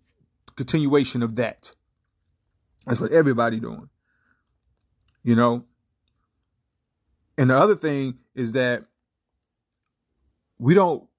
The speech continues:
one thing I know about us, we don't, we don't learn from, from history. We don't learn from history. We just remember dates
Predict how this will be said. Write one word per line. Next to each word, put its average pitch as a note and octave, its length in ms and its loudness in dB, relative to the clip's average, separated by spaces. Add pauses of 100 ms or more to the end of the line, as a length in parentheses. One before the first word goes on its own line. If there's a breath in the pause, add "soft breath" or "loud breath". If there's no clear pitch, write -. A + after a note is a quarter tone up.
(140)
one F3 200 -4
thing F3+ 220 -2
I E3+ 80 0
know E3+ 180 -2
about D#3+ 240 0
us, D3+ 180 -2
we D3+ 140 -4
don't, D#3 280 -4
we E3+ 80 -4
don't D#3 260 -4
learn C3+ 360 -2
from, A2+ 540 -6 (340)
from B2 200 -4
history. - 520 -4 (1600)
We C3 120 2
don't E3+ 200 2
learn C#3+ 240 2
from - 180 -10
history. - 420 -10 (460)
We D#3 100 -6
just D3 180 0
remember B2 360 0
dates C3 680 -8